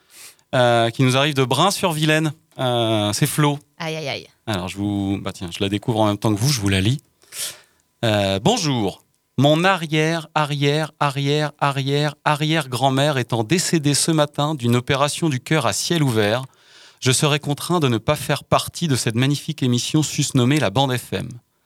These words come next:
Speaker 1: Grande lectrice de B D, elle avait lu toute sa jeunesse Tintin et Kid Paddle de Midam. » Tintin, je crois que c'était d'un certain Hervé. « Elle me disait tout le temps, quand on mangeait le goûter chez elle, en Californie, une bonne B D, c'est rien d'autre qu'un bouquin en mieux.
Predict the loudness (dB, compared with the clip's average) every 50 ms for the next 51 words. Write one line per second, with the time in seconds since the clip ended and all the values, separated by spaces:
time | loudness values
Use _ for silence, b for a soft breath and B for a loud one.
0 | _ _ _ _ _ _ _ _ -4 0 2 4 4 4 4 2 0 -2 -4 -4
1 | -4 -2 0 0 0 2 2 0 2 2 0 0 b b b b b b b 0
2 | 2 2 4 2 2 0 0 -2 -4 -6 -10 _ _ -6 -4 -4 -2 0 0 0
3 | 2 2 2 2 2 0 0 -2 -2 -2 -2 -2 -2 -2 -2 0 0 -2 -2 -4
4 | -8 -6 -2 -2 0 2 2 0 0 0 0 0 0 0 0 0 -2 -6 -8 -10
5 | -14 _ _ _ -6 -4 -2 0 0 0 0 -2 -4 -2 -4 -4 -4 -4 -8 -6
6 | -4 -2 -2 0 0 -2 -4 -6 -4 -2 -4 -2 -2 0 -2 -2 -2 -4 -10 -16
7 | -18 _ _ b b b b b b b b b b b b b _ 2 2 4
8 | 2 2 2 2 0 0 0 -2 -4 -4 -2 0 0 0 0 -2 -2 0 2 2
9 | 2 2 0 -2 -2 -2 -4 -2 0 0 0 2 2 2 2 2 2 0 0 -2
10 | -4 -6 -6 -4 -4 -4 -4 -2 0 0 0 0 0 0 -2 b b b b b
11 | b b b b 2 2 4 4 2 2 2 2 0 0 0 0 -2 0 0 0
12 | 0 0 0 0 -2 -2 -2 -2 -2 -2 -2 -2 -4 -2 -2 -2 -2 -2 -4 -6